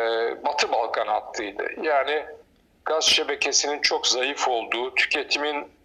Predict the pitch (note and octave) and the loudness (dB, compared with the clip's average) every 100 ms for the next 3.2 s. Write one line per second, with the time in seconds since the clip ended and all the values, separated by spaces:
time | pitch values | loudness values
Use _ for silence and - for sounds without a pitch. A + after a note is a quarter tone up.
0 | - - C#3+ - C3+ C#3 C3+ - C#3 A#2 | 0 2 2 0 0 0 0 0 0 0
1 | G#2+ A2 A#2 A#2+ - G#2 - - C#3 - | 0 -2 0 -2 0 0 2 0 0 2
2 | - - - - B2+ C#3+ B2+ A#2+ G2+ F#2+ | 2 2 -2 -2 -2 0 0 0 -2 -2
3 | C#3+ | -2